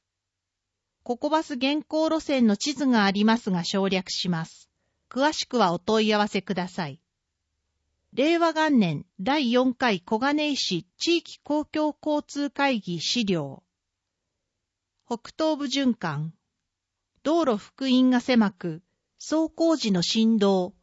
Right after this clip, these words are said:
騒音等に対して沿線住民からの改善要望がある。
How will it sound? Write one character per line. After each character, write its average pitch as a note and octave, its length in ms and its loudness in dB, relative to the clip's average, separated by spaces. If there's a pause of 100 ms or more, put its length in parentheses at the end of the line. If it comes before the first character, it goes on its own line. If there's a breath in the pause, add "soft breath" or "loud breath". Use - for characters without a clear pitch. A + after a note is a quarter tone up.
騒 D4+ 460 2
音 D4+ 120 -4
等 D4 300 0
に F#3+ 180 2
対 G3+ 260 -2
し - 160 -6
て D3+ 280 -8 (200)
沿 D4 220 0
線 D#4+ 280 -2
住 E4 220 0
民 A#3+ 240 4
か F#3 180 -2
ら F3 120 0
の F3 140 0
改 C4 300 -2
善 C#4+ 260 0
要 C#4 240 2
望 E3+ 280 -2
が D#3+ 220 -4
あ D3+ 60 -8
る。 D3 200 -14